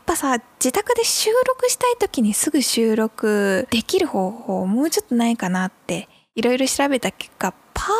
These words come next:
ソナルレコーディングブースという、イメージとしては頭に防音室を被るみたいなイメージですね。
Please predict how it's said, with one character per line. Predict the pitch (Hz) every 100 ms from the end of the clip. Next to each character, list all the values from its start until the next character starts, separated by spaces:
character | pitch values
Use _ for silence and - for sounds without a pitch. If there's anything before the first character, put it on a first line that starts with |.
| 494
ソ | 494 480
ナ | 466 427
ル | 392
レ | 311 262
コ | - 349 403
ー | 381
デ |
ィ | 359
ン | 349
グ | 330 302
ブ | 302 262
ー |
ス | 226 - 160 - _
と | 180
い | 170 185
う、 | - - - _ _ _ _
イ | -
メ | 311 427
ー | 330
ジ | 226
と |
し | 196
て | - 202
は | 180 -
頭 | 202 214 320 440 494
に | 339 202 -
防 | 233 254 311
音 | 359 330 233
室 | 208 - -
を | 180 - - _ _ _ _ _ -
被 | 240 247
る | 294
み | 208 185
た | 170
い |
な | 180 170
イ | 202
メ | 202
ー | 185
ジ | 147
で |
す | 185
ね。 | 185 220